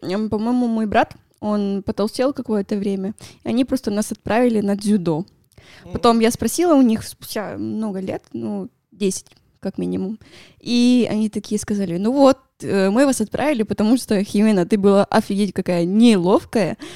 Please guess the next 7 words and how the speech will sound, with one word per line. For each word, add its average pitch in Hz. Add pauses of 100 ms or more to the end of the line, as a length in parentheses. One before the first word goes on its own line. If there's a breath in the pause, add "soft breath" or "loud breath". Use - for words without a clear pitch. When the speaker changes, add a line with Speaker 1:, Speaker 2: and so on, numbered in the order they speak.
(240 loud breath)
Speaker 1:
а 196
твой 214
брат, 226
он 202
был 226
толстым». 165
<laughs> 320